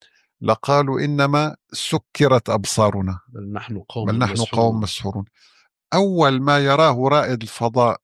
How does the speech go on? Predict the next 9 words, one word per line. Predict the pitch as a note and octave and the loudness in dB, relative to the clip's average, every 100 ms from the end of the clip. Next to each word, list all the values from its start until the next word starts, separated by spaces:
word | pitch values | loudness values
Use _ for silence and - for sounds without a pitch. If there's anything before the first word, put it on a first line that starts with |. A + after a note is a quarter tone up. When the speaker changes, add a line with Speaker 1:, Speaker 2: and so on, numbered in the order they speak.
| - | -8
Speaker 1:
عندما | A2 C#3 A#2+ A#2 A2+ G#2+ G2 - | -4 -4 -2 -2 0 -2 -4 -6
يخرج | A#2+ D3 - A#2+ G2 - | -2 -2 -2 -4 -4 -4
خارج | - C#3 C3 G#2 | 0 2 4 2
الغلاف | A2+ A#2 B2+ A#2+ A2+ | -2 0 2 0 0
الجوي، | G#2 B2+ A#2 | 0 2 2
هذه | A#2 A#2 | 2 2
الطبقة | A2+ - A#2 A2+ A2 | -2 0 -2 0 -2
المائة | A#2 C3 A#2+ | -2 -2 -4
كيلومتر، | - B2+ C3 C3+ E3+ | 0 0 0 -2 -4